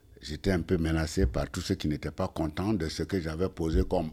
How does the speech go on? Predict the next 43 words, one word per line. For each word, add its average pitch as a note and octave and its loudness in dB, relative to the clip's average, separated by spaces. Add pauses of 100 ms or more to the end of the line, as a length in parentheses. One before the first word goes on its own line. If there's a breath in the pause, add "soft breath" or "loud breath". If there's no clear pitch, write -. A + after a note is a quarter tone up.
acte, G#2 0
au D#2 -2
fait - 4
qu'on E2 -2
a D2 -2
sanctionné E2 2
des E2+ 2
policiers, E2 6
des D#2+ 6
militaires, D#2 10
des D#2+ 4
ministres, D#2+ 8
des D2 2
directeurs. C#2+ 4 (1300 loud breath)
J'ai D2 4
risqué D2+ 4
ma E2 6
vie, F2+ 2 (280)
j'ai D#2 2
dû D#2 2
fuir F2 4
le D#2 2
pays F#2+ 0 (320)
et D#2+ -2
demander E2 2
l'asile D#2+ 2
politique D#2 0
en C#2+ 0
France F2+ -2 (160)
en C2+ -4
deux B1+ -2
mille C2+ 0
trois. - -4 (400)
Ouais. D3 0 (960 loud breath)
Il - -14
y - -8
a - -6
le C3 -4
beau C3 8
côté D#3 4
de D#3+ 4
la C3 8
facette, - 0